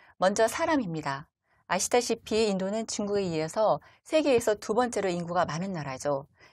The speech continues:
인구 십삼억 천육백만 명입니다. 그런데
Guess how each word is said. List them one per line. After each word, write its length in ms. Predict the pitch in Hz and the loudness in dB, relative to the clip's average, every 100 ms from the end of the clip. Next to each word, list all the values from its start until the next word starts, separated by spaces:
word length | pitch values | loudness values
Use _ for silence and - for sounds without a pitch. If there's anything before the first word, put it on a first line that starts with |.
| _ - | _ -2
인구 380 | 233 233 262 262 _ - | 0 2 2 0 _ -8
십삼억 640 | - - - 196 226 - | -6 -6 -4 -2 -2 -2
천육백만 680 | - 247 160 - 233 185 151 | -6 -4 -4 -6 -6 -4 -6
명입니다. 600 | 151 135 131 135 135 - _ _ _ _ | -8 -8 -10 -6 -6 -8 _ _ _ _
그런데 500 | - 214 190 190 269 | 2 4 4 2 0